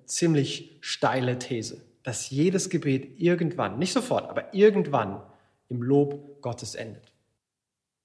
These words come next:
Und welche Gebete gab es? Es gab Klagepsalmen. Es gab Menschen, die ihre Trauer, ihren Schmerz, ihre Wut vor Gott ausgedrückt haben. Und vielleicht haben sie dann erlebt, wie sie das einfach nur durften,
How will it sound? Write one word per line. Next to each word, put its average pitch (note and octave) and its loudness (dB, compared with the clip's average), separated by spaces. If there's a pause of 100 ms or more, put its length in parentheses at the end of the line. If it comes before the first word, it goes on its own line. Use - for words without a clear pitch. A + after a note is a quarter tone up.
(420)
Und B2+ -18 (640)
welche F3 -4
Gebete D#3+ -4
gab A3 -2
es? - -16
Es - -16
gab D#3 -8
Klagepsalmen. D3+ -4 (1080)
Es - -20
gab C3+ -10
Menschen, D#3+ -2
die C3 -6 (380)
ihre C3 -6
Trauer, E3+ 2
ihren C3+ 0
Schmerz, E3 0
ihre C3 -2
Wut F#3 2
vor D3 0
Gott D#3+ 2
ausgedrückt C#3+ -2
haben. - -12 (1120)
Und D3 -6
vielleicht F3+ 2
haben F3+ 2
sie E3 -2
dann E3 2
erlebt, E3 2
wie E3 0 (100)
sie - -4
das D#3 2
einfach F#3+ 2
nur F#3 4
durften, C4 2